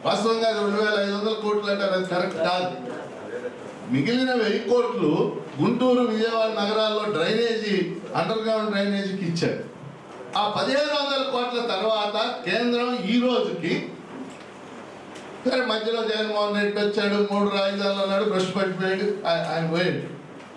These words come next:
పదిహేను వందల కోట్ల తర్వాత రాజధాని నిర్మాణం కోసం కేంద్రం ఒక రూపాయన్నా ఇచ్చిందా?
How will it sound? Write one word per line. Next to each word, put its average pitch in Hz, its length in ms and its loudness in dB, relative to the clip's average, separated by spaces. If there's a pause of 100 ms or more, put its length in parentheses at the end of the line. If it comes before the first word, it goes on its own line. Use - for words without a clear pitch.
(680)
పదిహేను 277 480 2
వందల 269 280 0
కోట్ల 233 320 2
తర్వాత 202 360 0
రాజధాని 254 1040 0
నిర్మాణం 214 460 -2
కోసం 240 320 0
కేంద్రం 226 460 -4
ఒక 190 260 0
రూపాయన్నా 190 380 0
ఇచ్చిందా? 147 680 0